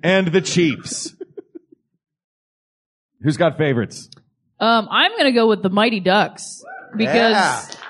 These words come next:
Speaker 2: I didn't care about hockey at all before I saw this movie, and then all of a
Speaker 1: Mm-hmm.
Speaker 2: sudden I was like, "I love hockey!"
Speaker 1: <laughs>
Speaker 2: Um, but I actually like the second one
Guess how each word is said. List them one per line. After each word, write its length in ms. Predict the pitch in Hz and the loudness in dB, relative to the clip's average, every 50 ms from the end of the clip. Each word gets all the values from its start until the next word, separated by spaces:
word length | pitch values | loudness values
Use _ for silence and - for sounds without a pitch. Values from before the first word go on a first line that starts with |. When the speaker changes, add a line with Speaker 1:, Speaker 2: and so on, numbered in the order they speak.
| - - - - - - | -20 -20 -20 -12 -4 0
Speaker 2:
I 100 | 208 233 | 0 2
didn't 240 | 269 311 285 269 254 | 2 2 0 0 0
care 220 | - 285 262 262 | 0 2 2 2
about 460 | 254 233 233 202 185 180 - - - | 4 4 4 4 4 2 0 -2 -6
hockey 440 | 196 196 226 233 233 233 233 226 185 | -8 -4 -2 0 0 0 0 0 0
at 80 | 170 - - | 0 0 0
all 400 | 170 190 226 247 220 175 165 175 | 0 2 2 2 2 2 0 -2
before 200 | 185 185 185 175 | -2 -2 -2 -2
I 80 | 170 170 | -2 -2
saw 200 | 170 190 175 165 | -2 -2 -2 -2
this 160 | 165 175 175 | -2 -4 -6
movie, 300 | 185 185 175 170 175 165 | -6 -4 -4 -4 -4 -4
and 80 | 165 | -4
then 80 | 170 165 | -4 -2
all 120 | 170 185 | -2 -2
of 40 | 185 | -2
a 40 | 170 | -2
Speaker 1:
Mm-hmm. 60 | 170 175 | -4 -4
Speaker 2:
sudden 140 | 185 175 | -4 -4
I 40 | 170 | -4
was 100 | 165 165 | -4 -4
like, 140 | 185 175 165 | -4 -6 -4
"I 160 | - 320 392 440 | -2 -2 0 2
love 180 | 339 - - 196 | 0 0 0 0
hockey!" 640 | 370 392 370 427 415 - 302 233 208 185 170 170 - - - | 0 0 0 0 0 2 2 2 2 0 -2 -6 -10 -12 -10
Speaker 1:
<laughs> 1500 | 220 247 - - - 247 - - - 220 208 - - 226 269 - - 240 214 - - 233 - - - 214 202 - - 202 | -8 -8 -8 -6 -6 -8 -6 -6 -8 -10 -8 -6 -2 0 0 0 0 -2 -4 -2 -4 -6 -8 -8 -8 -10 -10 -8 -4 0
Speaker 2:
Um, 420 | 208 214 202 196 190 185 175 - - | 2 2 4 4 2 0 -2 -4 -2
but 240 | 196 240 233 - - - | 0 0 0 -2 -4 -4
I 240 | - 240 302 349 415 | 0 0 2 2 0
actually 240 | 415 - 381 294 254 | 0 -2 -4 -4 0
like 220 | 247 254 254 254 | 0 0 0 0
the 100 | 202 208 | -2 -4
second 440 | 202 - - 240 247 240 240 208 175 | -4 0 0 0 2 2 0 0 0
one 440 | 170 170 165 160 160 160 170 196 185 | -2 -2 -2 -2 -4 -4 -6 -8 -10